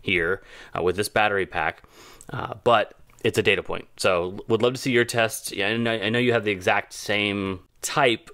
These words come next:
or model number of battery pack that's in question here. So would, would love to see this test. Again, feel free to hit me up. Happy to send this rig or something close to it that we can both test so that it's, uh,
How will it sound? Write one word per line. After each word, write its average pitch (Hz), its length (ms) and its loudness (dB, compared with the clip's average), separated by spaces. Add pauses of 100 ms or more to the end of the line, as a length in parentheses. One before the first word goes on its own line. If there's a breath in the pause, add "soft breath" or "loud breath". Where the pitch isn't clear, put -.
or 92 240 -2
model 117 360 4
number 98 400 0
of 90 260 -2
battery 110 320 0
pack 98 260 -2
that's - 180 -6
in 90 100 -6
question 95 480 0
here. 87 220 -2
So 92 300 2
would, 92 120 0
would 101 220 0
love 120 160 2
to 113 60 -8
see - 120 -6
this 101 160 -2
test. - 440 -4 (360 loud breath)
Again, 98 320 -2 (180)
feel 143 160 2
free 147 160 4
to 131 60 4
hit 127 160 0
me 123 100 2
up. - 300 0 (320)
Happy 123 260 0
to 113 80 -2
send 117 260 2
this - 240 -4 (360)
rig 113 340 4
or 98 80 0
something 110 320 -2
close 113 380 2
to 113 180 2
it 104 80 6
that 104 60 -4
we 101 100 0
can 98 140 -10
both 101 260 2
test - 380 0
so - 100 -4
that 92 140 0
it's, - 400 -6
uh, 85 380 0